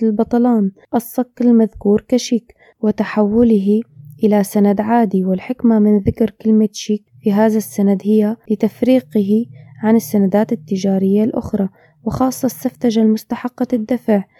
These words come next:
لدى الاطلاع والمسحوبة على مصرف. وترد كلمة شيك عادة بعد كلمة ادفعوا،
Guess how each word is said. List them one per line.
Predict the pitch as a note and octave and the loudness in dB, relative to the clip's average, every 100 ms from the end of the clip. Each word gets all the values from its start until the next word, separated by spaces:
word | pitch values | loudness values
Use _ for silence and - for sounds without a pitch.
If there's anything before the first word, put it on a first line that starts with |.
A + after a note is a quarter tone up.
| _ _ A#3+ | _ _ 0
لدى | A3 | 2
الاطلاع | A3 - _ G3+ G3 G3+ | 0 -2 _ 0 2 0
والمسحوبة | G3+ G3+ G3 G3 - A#3 G#3+ | 0 0 0 -4 -4 -4 -2
على | G#3+ G3 G3 G#3+ | -2 0 2 2
مصرف. | A3+ A#3+ A3 G3+ - _ - | 0 -2 -4 -6 -8 _ -4
وترد | A3+ C#4 C#4 - B3 | 0 2 2 0 2
كلمة | B3 A#3 A3+ | 4 4 2
شيك | - A3 G#3+ - - _ _ - | -4 -4 -4 -4 -20 _ _ -6
عادة | G#3+ A3 G#3 G#3 | 2 2 4 2
بعد | A#3 A3+ | 0 0
كلمة | G#3+ - G#3+ G#3 A3+ - | -2 0 2 2 2 -2
ادفعوا، | - - G3+ G3 | -10 -6 -4 -4